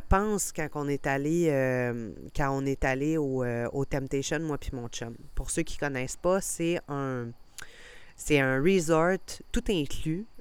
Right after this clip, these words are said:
euh, dix-huit ans et plus. Donc, il y a pas d'enfants. Euh, c'est vraiment dix-huit ans et plus.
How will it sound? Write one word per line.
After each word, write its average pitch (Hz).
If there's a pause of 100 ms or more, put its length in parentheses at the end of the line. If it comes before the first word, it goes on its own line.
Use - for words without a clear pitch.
(120)
euh, 139
dix-huit 185
ans 175
et 170
plus. -
Donc, 127
il -
y -
a 143
pas 208
d'enfants. 139 (140)
Euh, 143 (100)
c'est -
vraiment 151
dix-huit 180
ans 185
et 160
plus. 135